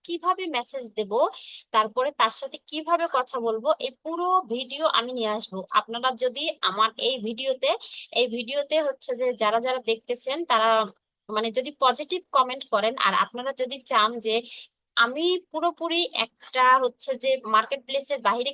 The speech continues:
কিভাবে ক্লায়েন্টকে হ্যান্ডেল, মানে হচ্ছে যে ক্লায়েন্টকে হ্যান্ডেল করি, মানে তার হচ্ছে পেজটা কিভাবে ভিজিট করি, তাকে কিভাবে মেসেজ দেই, তার সাথে কি মানে কথাবার্তা আমি বলি, এরকম যদি টুকটাক গাইড আপনারা চান, তাহলে অবশ্যই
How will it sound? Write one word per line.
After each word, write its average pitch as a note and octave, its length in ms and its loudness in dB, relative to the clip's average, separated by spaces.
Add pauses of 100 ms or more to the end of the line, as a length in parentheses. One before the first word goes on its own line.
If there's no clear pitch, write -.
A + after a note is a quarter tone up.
কিভাবে C#4+ 280 -2 (100)
ক্লায়েন্টকে A#3 440 0
হ্যান্ডেল, G#3+ 320 -8 (240)
মানে A3+ 180 -2
হচ্ছে A#3 220 -14
যে A#3 120 -2
ক্লায়েন্টকে A#3+ 400 0
হ্যান্ডেল A#3 360 0
করি, G#3 180 0 (720)
মানে A3 120 -2 (120)
তার B3 320 8
হচ্ছে C#4 180 -2 (100)
পেজটা A#3+ 320 0 (100)
কিভাবে C4 280 -4 (100)
ভিজিট C#4 240 -12 (100)
করি, D#4 180 2 (120)
তাকে D4 180 -2 (100)
কিভাবে C#4 340 -2 (100)
মেসেজ C#4 300 -2 (100)
দেই, D4+ 140 2 (100)
তার A3+ 180 2
সাথে C4+ 180 -8 (100)
কি D#4 100 -6 (180)
মানে C#4 140 0 (100)
কথাবার্তা C#4 460 -2
আমি C#4+ 100 -10 (120)
বলি, C4+ 220 0 (400)
এরকম C4+ 240 -2 (120)
যদি F4 220 -4
টুকটাক D#4 320 -2 (100)
গাইড A#3 280 4
আপনারা B3 240 -6 (120)
চান, A3 160 -2 (120)
তাহলে A#3 200 -8 (120)
অবশ্যই A#3 440 -8